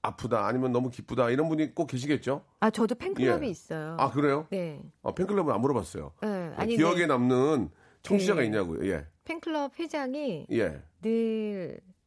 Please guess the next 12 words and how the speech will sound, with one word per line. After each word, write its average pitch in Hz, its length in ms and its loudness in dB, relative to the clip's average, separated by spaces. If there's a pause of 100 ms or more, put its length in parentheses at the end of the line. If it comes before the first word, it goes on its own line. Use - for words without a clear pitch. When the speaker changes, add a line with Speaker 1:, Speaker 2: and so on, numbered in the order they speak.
(120)
Speaker 1:
남자분이, 147 380 2
여자분이에요? 87 440 0
Speaker 2:
아, 196 60 4
여자분이에요. 175 680 0
Speaker 1:
예, 92 100 2 (240)
예, 90 80 -4
예. 78 140 -6 (580)
Speaker 2:
그래서 175 420 -6 (320)
고등학교부터 226 640 -2
들었는데 175 560 -4
이제는, 143 520 -8 (600)
어, 131 200 -10